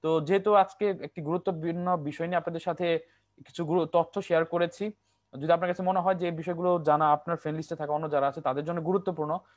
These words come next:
অবশ্যই আপনার ভিডিওটি শেয়ার করবেন, যাতে করে আপনার ফ্রেন্ড লিস্টে যারা রয়েছে তারাও যাতে এই বিষয়টি সম্পর্কে অবগত হতে পারে। কারণ, আহ, হয়তোবা হতে পারে এমনও যে আপনার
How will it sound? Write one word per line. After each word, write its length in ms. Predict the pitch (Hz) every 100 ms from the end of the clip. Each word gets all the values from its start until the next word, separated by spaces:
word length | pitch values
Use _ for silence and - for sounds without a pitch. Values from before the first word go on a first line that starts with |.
| _ -
অবশ্যই 280 | 151 160
আপনার 200 | 175 170 151
ভিডিওটি 240 | 160 160
শেয়ার 280 | - - 160
করবেন, 380 | 196 196 214 220 _ _ -
যাতে 260 | 127 135 165
করে 160 | 175
আপনার 200 | 160 165
ফ্রেন্ড 220 | - 156
লিস্টে 180 | 185 190
যারা 200 | 160 151
রয়েছে 480 | 139 165 180 165 165 - _ _ _ _ _ _ _ _ _ _ _
তারাও 220 | 143 165
যাতে 360 | 175 175 170 185
এই 580 | 180 147 143 139 131 95 _ _ _ -
বিষয়টি 300 | 151 175 180
সম্পর্কে 360 | 185 170 165 165
অবগত 320 | 165 165 165
হতে 280 | 147 165 170
পারে। 240 | 131 117
কারণ, 380 | 147 156 175 170 _ _ _
আহ, 500 | - 135 135 127 110 123
হয়তোবা 360 | 180 185 214 202
হতে 240 | 190 202
পারে 200 | 185 180
এমনও 260 | 180 185 180
যে 100 | 165
আপনার 460 | 165 180 180 180